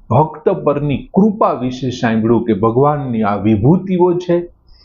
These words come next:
અને ભગવાન છે એ અનન્ય ભાવે ભક્ત ઉપર કૃપા કરે છે. એમને કારણે અર્જુનની અંદર કોઈ વિશેષ ભાવ પેદા થયો, અર્જુનમાં એ વિશેષ ભાવ જાગ્યો કે મારી સામે જે ઊભો છે,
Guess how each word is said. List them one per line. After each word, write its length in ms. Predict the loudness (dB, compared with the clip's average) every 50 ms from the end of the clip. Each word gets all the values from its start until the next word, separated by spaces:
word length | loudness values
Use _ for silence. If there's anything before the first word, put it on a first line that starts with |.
| -20 -20 -16 -8 -2
અને 220 | 0 0 0 0
ભગવાન 560 | 0 0 0 2 2 2 2 2 0 -2 -4 -6
છે 160 | -4 -4 -2
એ 100 | 0 0
અનન્ય 520 | 0 2 2 2 2 0 0 0 -2 -2
ભાવે 340 | 0 0 0 0 0 0 -2
ભક્ત 380 | 0 0 -2 -2 -2 -4 -2 0
ઉપર 360 | 0 0 -2 -2 -4 -4 -6
કૃપા 440 | -4 -2 0 0 0 2 0 0 0
કરે 340 | -2 -2 -2 -2 -2 -4
છે. 140 | -2 -2 0
એમને 300 | 0 2 2 2 0 0
કારણે 420 | -2 0 -2 -2 0 -2 -2 -4 -4
અર્જુનની 720 | -2 0 2 2 2 2 2 0 0 0 0 -2 -4 -2
અંદર 300 | -2 0 0 0 0 0
કોઈ 240 | -2 -2 -2 0
વિશેષ 440 | 0 0 0 2 2 2 2 2 2 -2 -4 -6 -4 -2
ભાવ 280 | 0 0 0 0 -2 -4
પેદા 280 | -4 -4 -2 -2 -4 -4
થયો, 320 | -6 _ -8 -8 -8 -8 -10 -18 -20 -20 -10 -4 0
અર્જુનમાં 640 | 0 0 0 2 0 0 0 0 -2 -2 -2 -2 -2
એ 60 | 0
વિશેષ 480 | 0 0 0 2 2 0 0 0 -2
ભાવ 280 | 0 0 0 0 0 0
જાગ્યો 300 | -2 -2 0 0 0 0
કે 120 | 0 0
મારી 300 | -2 0 0 0 0 0
સામે 380 | -2 -4 -6 -4 0 0 0 0
જે 180 | 0 0 -2 0
ઊભો 360 | 0 -2 -2 0 0 0 0
છે, 200 | 0 -6 -14